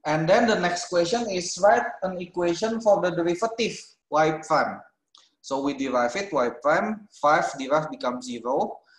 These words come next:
and then three cosine. So three is the coefficient, so three will still be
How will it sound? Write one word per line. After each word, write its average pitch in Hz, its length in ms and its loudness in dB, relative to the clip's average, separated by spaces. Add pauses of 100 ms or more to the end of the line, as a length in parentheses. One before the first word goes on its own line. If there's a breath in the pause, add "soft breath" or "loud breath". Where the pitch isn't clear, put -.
(140 soft breath)
and 131 180 -2
then 156 380 0
three 185 260 -6
cosine. 151 460 0
So 143 140 -4 (100)
three 165 160 -2
is - 80 -10
the 143 80 -2
coefficient, 139 800 -4
so 131 400 -2
three 156 240 0
will 139 260 2
still 131 300 -8
be 127 160 -6